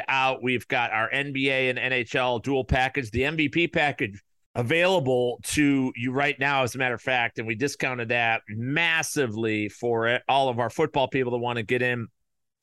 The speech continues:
dive in on daily fantasy basketball, daily fantasy hockey, betting on hockey, betting on basketball, betting on college basketball. It's all part of it,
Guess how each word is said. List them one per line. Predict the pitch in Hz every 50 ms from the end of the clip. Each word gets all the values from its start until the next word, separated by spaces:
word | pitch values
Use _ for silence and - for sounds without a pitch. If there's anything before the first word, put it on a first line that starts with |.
| - - 107
dive | 131 127 135 131 120
in | 131 127 127
on | 120 117 113 98
daily | 123 131 127 123 123 123 120
fantasy | - 131 120 113 113 - - - 120 110 110 113 110 - - - -
basketball, | - 131 139 135 - - 151 120 127 131 123
daily | 107 120 113 113
fantasy | 110 - 117 107 98 - 104 90
hockey, | - 135 139 139 143 - - 135 131 123 117 - - - - - - _ _ -
betting | - 101 147 151 156 160 160 151 147
on | 147 139 139
hockey, | 135 139 139 131 131 127 - 131 131 120
betting | 92 120 120 120 123 123 117 113
on | 110 104 104 101
basketball, | 101 135 147 151 151 - - 156 143 113 139 131 131 131 127 127
betting | 107 104 95 95 95 90
on | 85 85 -
college | - - 143 165 190 196 196 151 151
basketball. | 156 165 160 156 156 147 - - 139 143 143 139 143 139
It's | 135 - -
all | 117 131 143 160 175 175 180 180 175 175 175 165
part | - - 160 165 170 165 160
of | 147 127
it, | 135 135 135